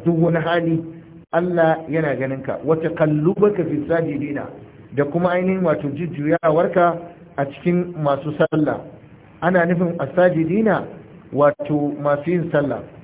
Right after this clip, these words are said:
Suka ce, "Fi salati yaraka wahdaka"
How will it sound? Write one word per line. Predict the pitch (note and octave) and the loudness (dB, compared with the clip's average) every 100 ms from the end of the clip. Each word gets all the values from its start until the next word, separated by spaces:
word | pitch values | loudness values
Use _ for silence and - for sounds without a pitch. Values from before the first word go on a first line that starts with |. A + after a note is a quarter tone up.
| - - | -20 -6
Suka | F#3+ E3+ | -2 -2
ce, | E3 D#3 - | -2 -4 -2
"Fi | E3+ F3 | -2 2
salati | D#3+ E3 E3 D3 | 2 2 2 0
yaraka | D3 E3 E3 | 2 0 2
wahdaka" | D3+ E3+ F3 F#3+ G#3 | 0 2 0 2 0